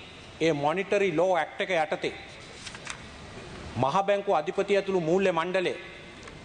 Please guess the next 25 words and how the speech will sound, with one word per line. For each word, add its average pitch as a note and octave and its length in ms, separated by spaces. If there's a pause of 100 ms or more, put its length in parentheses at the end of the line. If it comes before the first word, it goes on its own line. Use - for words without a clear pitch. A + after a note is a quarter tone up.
(120)
මූල්‍ය G3+ 380
පාලනය G3 560
නොකිරීමේ F#3+ 600
වරදට E3+ 460 (840)
නීත්‍යානුකූලව G3+ 840
ක්‍රියා F3+ 320
කළ F#3 140
යුතුයි F3 320
කියන E3+ 260 (360)
යෝජනාව D#3 500
එදා D3 260
අපි D3 200 (180)
කෝප් C#3 280
එකේ C#3 220
ගෙනාවා. A2+ 420 (140)
ඒ D#3 100
වගේම G#3+ 300
මේ G3 140
පාර්ලිමේන්තුවේදීත් E3+ 880 (380)
කීප G3+ 300
අවස්ථාවක්ම E3 720
අපි D#3 260 (240)
මේ C#3+ 160
යෝජනාව C#3 520
ගෙනාවා. A#2 400